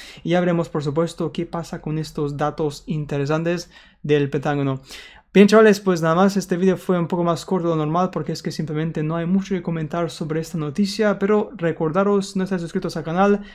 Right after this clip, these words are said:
activa la campanita de notificación y también, por supuesto,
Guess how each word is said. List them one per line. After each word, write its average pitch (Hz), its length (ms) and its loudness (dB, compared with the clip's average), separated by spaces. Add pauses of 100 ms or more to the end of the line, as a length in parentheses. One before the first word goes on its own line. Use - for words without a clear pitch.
(100)
activa 180 440 -2
la 180 160 2
campanita 170 420 -2
de 156 80 -2
notificación 151 800 -2
y 196 100 -2
también, 170 540 -4
por 156 200 -4
supuesto, 190 640 0